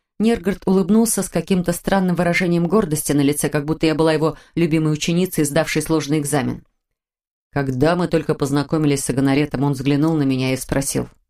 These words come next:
«Ты бессмертен?» Я ответил, что не старею, а он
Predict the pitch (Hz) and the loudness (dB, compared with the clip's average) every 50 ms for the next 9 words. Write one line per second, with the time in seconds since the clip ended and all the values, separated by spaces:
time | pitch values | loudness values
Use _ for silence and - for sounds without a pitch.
0 | _ _ _ _ _ - 143 131 131 131 - 143 147 156 156 - - - 120 120 | _ _ _ _ _ -6 -4 -2 -2 -2 0 2 2 0 0 -2 -8 -10 -10 -12
1 | _ _ _ _ _ _ _ _ _ _ - 139 147 165 160 - 175 180 185 - | _ _ _ _ _ _ _ _ _ _ 0 0 2 2 2 0 0 0 0 0
2 | 202 190 - - - 180 180 175 175 - - 180 185 208 208 156 123 - - 143 | 0 -2 -2 0 0 0 0 0 -2 0 0 0 0 2 0 0 0 0 0 2
3 | 143 147 180 202 185 - | 2 2 2 2 0 -2